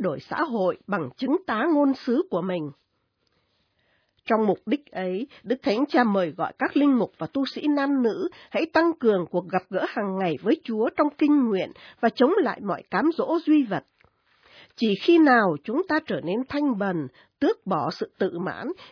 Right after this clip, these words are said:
thì chúng ta mới có thể đồng hóa với những anh chị em hèn mọn nhất. Chúng ta sẽ nhìn sự việc dưới ánh sáng mới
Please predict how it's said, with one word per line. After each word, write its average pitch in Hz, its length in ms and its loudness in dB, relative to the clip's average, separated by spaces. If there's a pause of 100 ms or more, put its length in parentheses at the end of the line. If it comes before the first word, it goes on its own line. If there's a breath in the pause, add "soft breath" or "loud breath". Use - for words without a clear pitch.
thì 240 160 0
chúng 277 220 2
ta 320 100 4
mới 311 140 6
có 370 140 0
thể 208 200 0
đồng 185 320 0
hóa 190 260 0
với 320 100 2
những 254 180 4
anh 285 300 2
chị 208 140 -4
em 285 240 0
hèn 180 300 -2
mọn 151 180 -2
nhất. 202 260 -6 (840 soft breath)
Chúng 294 300 6
ta 277 280 2
sẽ - 100 -2
nhìn 240 320 4
sự - 280 -8
việc 170 260 -6 (140)
dưới 247 120 -2
ánh 247 220 -2
sáng 269 420 0
mới 233 320 4